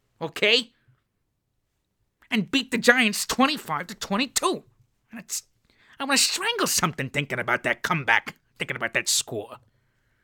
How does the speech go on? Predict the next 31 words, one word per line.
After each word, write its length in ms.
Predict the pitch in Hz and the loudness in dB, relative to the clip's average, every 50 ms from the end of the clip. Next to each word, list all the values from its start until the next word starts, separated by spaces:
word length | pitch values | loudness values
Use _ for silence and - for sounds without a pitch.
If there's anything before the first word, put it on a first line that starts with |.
| _ _ _ _ _ _ _ | _ _ _ _ _ _ _
It's 240 | - 143 - - - | -8 -6 -4 -2 -2
ridiculous. 800 | 226 214 - 349 349 - 320 196 117 104 - - - - - - _ _ _ _ _ _ _ _ _ _ _ _ _ _ _ _ _ _ _ _ _ _ _ _ _ _ _ _ _ _ - - | -2 -2 -4 -6 -4 -2 -4 -2 -2 -4 -4 -6 -6 -8 -8 -12 _ _ _ _ _ _ _ _ _ _ _ _ _ _ _ _ _ _ _ _ _ _ _ _ _ _ _ _ _ _ -20 -12
Twenty-five 680 | - - 196 254 349 415 370 - - 196 185 185 185 156 | -4 0 0 2 2 0 -2 -4 0 2 4 4 4 2
to 60 | 147 | -2
twenty-two. 580 | - - - 143 131 113 - - - 104 - - - | -10 -8 -8 -10 -10 -10 -12 -12 -12 -12 -12 -14 -12
What 140 | - - | -8 -6
an 100 | 269 175 - | -6 -4 0
awful 360 | - 165 185 180 - - 160 | 4 4 4 4 4 0 -2
score. 360 | 139 - - - - 127 101 101 | -2 -2 -4 -4 -4 -4 -4 -4
That's 160 | - 104 - | -6 -6 -4
gonna 160 | - 190 147 | -4 -4 -4
win 160 | 120 123 123 | -2 -4 -4
you 120 | 117 104 98 | -4 -4 -4
a 40 | |
Super 320 | - - - 143 - - 104 | -4 -2 -4 -4 -4 -6 -6
Bowl 220 | 107 107 98 92 | -6 -6 -8 -8
pool, 420 | - - - - 113 101 95 - _ _ _ | -8 -12 -10 -8 -8 -8 -8 -12 _ _ _
those 220 | - 120 95 - - | -14 -14 -14 -12 -12
numbers 340 | 104 101 98 104 98 - - | -12 -12 -10 -8 -8 -8 -8
one 200 | 107 104 101 92 | -10 -12 -10 -8
day. 240 | 104 101 98 - _ _ _ _ _ _ _ _ - _ _ - - - - - _ | -8 -8 -8 -10 _ _ _ _ _ _ _ _ -20 _ _ -20 -20 -20 -20 -16 _
Despicable 680 | - 143 139 - - - 233 226 - - 226 220 214 196 | -6 -4 -2 -2 0 2 0 0 0 2 4 4 6 4
defensive 720 | 170 131 170 165 - - 156 151 143 - - 135 127 - - | 4 2 -2 -2 0 0 0 0 0 0 -4 -6 -6 -8 -8
play 180 | - 131 131 131 | -6 -6 -6 -6
calling 560 | - - - 127 127 127 120 117 113 117 110 - - - - - | -4 -2 0 2 2 2 2 0 -2 -6 -8 -12 -18 -10 -2 0
and 240 | 147 170 190 180 | 2 2 2 0
playing 500 | - - 160 156 151 147 139 135 127 131 - _ _ - - - | -2 0 2 2 2 2 0 -4 -6 -10 -14 _ _ -18 -8 -4
by 140 | - 127 | -2 -2
both 500 | 123 113 - 143 156 170 170 - - - | -2 -2 0 0 0 0 -2 -8 -18 -16
James 420 | - 107 123 131 160 180 190 180 156 | -10 -6 -4 -2 -2 -2 -2 -4 -2
Betchman, 540 | 131 - 156 156 - - 156 156 165 175 | 0 0 0 0 -2 -4 -4 -4 -4 -4